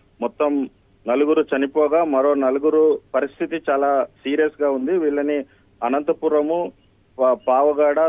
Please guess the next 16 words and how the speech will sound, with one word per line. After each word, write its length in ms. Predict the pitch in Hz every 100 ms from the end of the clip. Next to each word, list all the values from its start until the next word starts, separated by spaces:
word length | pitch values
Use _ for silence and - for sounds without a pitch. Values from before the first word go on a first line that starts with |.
| 156
తర్వాత 360 | 135 135 135 143
బెంగళూరు 540 | 117 123 143 160 151
ఆసుపత్రులకి 840 | 143 135 - 135 135 139 123 139
తరలించారు. 760 | 135 127 127 127 123 131 160 180
ప్రస్తుతం 360 | 135 123 151 147
మరో 240 | 131 143
నలుగురు 640 | 139 127 127 131 139 139 117 _ _ _
తీవ్రంగా 400 | 139 156 160 156
గాయపడ్డారు. 680 | 143 131 135 131 123 156 170
వాళ్ళని 600 | 190 143 135 139 143 131 - _ -
మడకశిర 480 | 123 147 - - 156
ప్రభుత్వ 440 | 147 135 135 147 143
ఆసుపత్రిలో 720 | 131 - 139 135 131 135 127
ప్రస్తుతం 540 | 123 117 - 135 127
చికిత్స 400 | 113 110 139 139
పొందుతున్నారు. 760 | 127 123 117 120 117 117 175